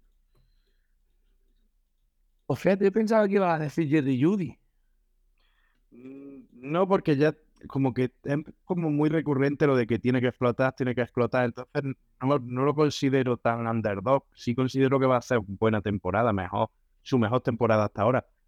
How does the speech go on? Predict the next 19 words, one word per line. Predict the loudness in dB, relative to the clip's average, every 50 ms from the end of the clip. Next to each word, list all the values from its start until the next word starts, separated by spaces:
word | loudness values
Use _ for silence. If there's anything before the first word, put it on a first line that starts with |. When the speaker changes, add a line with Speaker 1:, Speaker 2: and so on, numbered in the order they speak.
| _ _ _ _
Speaker 2:
Pero | 0 2 2 4 4 2 2
es | 2 -2
que | _ -2 -2 -2 -2 _
como | _ -2 0 0 0 0
que | 0 0 0 0 0 -2 -2
se | -4 -4 -2
le | -2 -2
está | -2 -2 _ -4 -4
esperando, | -2 _ 2 2 2 2 2 0 0
se | 0 0
le | 0
está | 0 -2 -4
esperando | -4 0 0 0 2 2 0 0 0 0
y |
entonces | 0 0 -4 -6 -4 -2 -2
no | 0 0 -2
es | -4 -4
tan | _ -4 -2 -2 0
inesperado. | 0 0 -2 -4 _ -10 -6 -4 -2 -2 -2 -2 -4